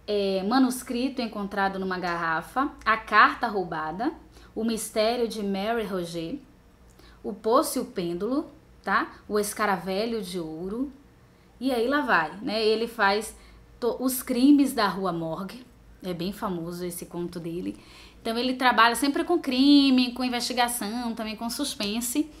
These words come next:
e é super citado e super mencionado nesta série.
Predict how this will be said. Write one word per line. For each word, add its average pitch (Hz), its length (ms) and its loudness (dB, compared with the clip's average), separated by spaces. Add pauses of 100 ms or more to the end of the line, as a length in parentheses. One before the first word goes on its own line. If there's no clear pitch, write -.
(640)
e 254 120 2
é 277 80 2
super 311 640 0
citado 220 960 4
e 254 140 2
super 254 600 -4
mencionado 240 960 2 (320)
nesta 214 420 0
série. 170 400 -6